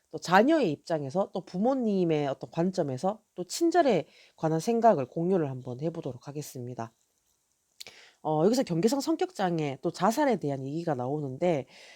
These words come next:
어떻게 언급을 하시냐면요. 이게 온몸에 삼 도 화상을 입은 것과 동일한 정서적 고통을 경험한다고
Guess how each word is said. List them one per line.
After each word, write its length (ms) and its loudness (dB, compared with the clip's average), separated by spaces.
어떻게 540 0
언급을 680 0
하시냐면요. 840 -4
이게 160 -8
온몸에 920 4
삼 360 2
도 160 4
화상을 600 2
입은 300 -2
것과 400 2
동일한 580 4
정서적 500 -4
고통을 640 -2
경험한다고 1080 4